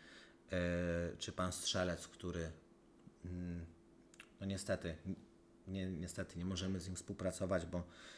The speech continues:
bo, bo różne rzeczy się wydarzyły. E, czy nawet ja. To cała ta układanka nadal musi iść w kierunku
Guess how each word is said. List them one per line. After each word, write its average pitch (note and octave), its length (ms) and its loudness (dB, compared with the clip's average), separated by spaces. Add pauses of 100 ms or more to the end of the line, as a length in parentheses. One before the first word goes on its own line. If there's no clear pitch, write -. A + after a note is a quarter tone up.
(260)
bo, F#2+ 140 4
bo F2 140 4
różne G2+ 240 6
rzeczy G2 220 2
się G2+ 100 2
wydarzyły. G#2 540 8 (1400)
E, D#3+ 600 10 (480)
czy - 140 10
nawet F#3+ 280 10
ja. C3+ 400 12 (2500)
To A2 100 0
cała B2+ 340 12
ta A#2+ 140 12
układanka G#2+ 640 10
nadal G2 320 6
musi F#2+ 580 0
iść - 180 4
w - 100 -10
kierunku F#2 640 4